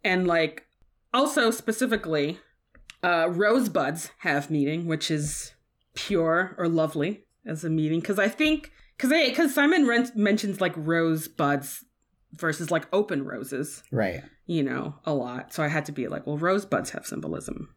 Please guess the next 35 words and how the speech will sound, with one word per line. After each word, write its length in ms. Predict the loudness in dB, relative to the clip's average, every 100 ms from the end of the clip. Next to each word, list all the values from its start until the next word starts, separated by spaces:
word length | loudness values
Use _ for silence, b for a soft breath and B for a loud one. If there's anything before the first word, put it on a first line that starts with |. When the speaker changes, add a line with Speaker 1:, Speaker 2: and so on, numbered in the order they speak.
| -18 -10
Speaker 1:
And 120 | -4
they 100 | -4
do. 300 | -4 -4 -6 _ -20 -20 b -10 0
And 140 | 2
I 80 | 2
think 280 | 2 0 0 -8 _ _ -2
before 280 | 0 2 2
I 60 |
get 140 | 4 2
into 240 | 2 -2
the, 220 | -2 -4 -2
the 80 | -2
sort 220 | 0 2
of, 220 | 2 -2 -14 -20 _ _ _ _ -2
uh, 600 | 0 0 -2 -6 -8 -10 -10 B B B B B B -4
what 400 | 0 0 -2 -14
Simon's 540 | -4 0 2 2 -2
tattoo 1000 | -2 -4 -4 -4 -4 -2 0 0 -2 -4 -8 _ _
flowers 580 | -6 -2 -2 -2 -6 -8
mean, 300 | -6 -8 -10 b b b -2
when 160 | 2
I 60 | 4
did 140 | 4
my 100 | 2
second 380 | 0 0 -2 0
reread 300 | 0 2 0
today, 340 | -2 -2 2 2
I'm 140 | 2
like, 360 | 0 0 -4 -20 _ B B B B B
"Baz 100 | 2 2 4
seems 140 | 4
like 100 | 2
the 60 | 0
kind 220 | 0 0
of 160 | 0